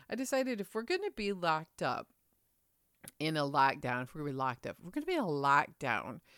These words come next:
which might happen again in the future because it is in other parts of the world, I need to dis-, just decide, what am I gonna do?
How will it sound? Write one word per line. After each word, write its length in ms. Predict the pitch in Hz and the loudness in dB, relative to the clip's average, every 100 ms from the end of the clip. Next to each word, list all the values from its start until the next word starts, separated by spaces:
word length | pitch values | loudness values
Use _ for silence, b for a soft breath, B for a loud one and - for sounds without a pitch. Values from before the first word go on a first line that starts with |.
| B B - | B B -6
which 280 | 214 - - | -6 -4 -4
might 240 | 311 285 | -4 -4
happen 440 | - 139 - 165 | -2 -2 -2 -6
again 640 | 160 - 139 135 147 202 - | -8 -8 -6 -4 -4 -6 -6
in 440 | 170 160 156 143 | -6 -6 -6 -8
the 80 | 135 | -10
future 480 | - 143 135 180 196 | -10 -12 -10 -8 -6
because 340 | 202 185 160 | -6 -6 -6
it 120 | 151 | -4
is 180 | 160 175 | -4 -4
in 100 | 175 | -4
other 260 | - 156 214 | -4 -4 -4
parts 360 | - 147 - | -2 -2 -4
of 80 | 151 | -12
the 80 | 151 | -12
world, 400 | 147 135 135 143 B B B B - | -6 -4 -4 -6 B B B B -6
I 220 | 208 254 | -2 0
need 400 | 247 208 196 190 | 0 0 -2 -4
to 340 | - - 147 147 | -8 -8 -6 -6
dis-, 380 | 147 151 - - _ _ | -8 -10 -12 -14 _ _
just 200 | 175 - | -10 -10
decide, 560 | - - 208 190 175 156 | -10 -6 -4 0 -2 -2
what 360 | 156 147 180 | -6 -2 0
am 140 | 202 190 | 0 -2
I 100 | 175 | -2
gonna 300 | 170 160 151 | -4 -6 -6
do? 320 | 160 156 113 | -6 -6 -8